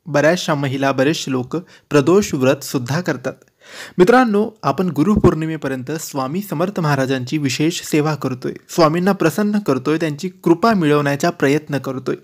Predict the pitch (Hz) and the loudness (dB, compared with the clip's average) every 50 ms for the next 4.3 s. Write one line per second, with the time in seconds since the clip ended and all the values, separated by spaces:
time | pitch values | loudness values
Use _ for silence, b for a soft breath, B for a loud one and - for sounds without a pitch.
0 | _ _ _ B B B B B B B - 196 220 220 226 220 - 202 170 165 | _ _ _ B B B B B B B 6 6 6 6 4 4 4 4 6 6
1 | 190 208 202 - 196 175 170 156 208 214 214 233 220 180 160 147 139 139 - b | 4 2 2 2 4 4 6 6 6 4 6 4 2 2 2 0 -2 -4 -8 b
2 | b b b b b b - 196 185 196 226 214 240 240 - - 185 156 143 156 | b b b b b b 2 4 4 4 4 4 2 0 0 2 4 4 4 4
3 | 202 202 202 175 175 170 160 - 175 165 180 185 180 - 143 135 - 156 151 156 | 2 0 0 0 0 0 -2 -4 -4 -2 -2 -2 0 0 -2 0 -2 -4 -4 -4
4 | 151 123 - 131 127 | -6 -4 -4 -4 -4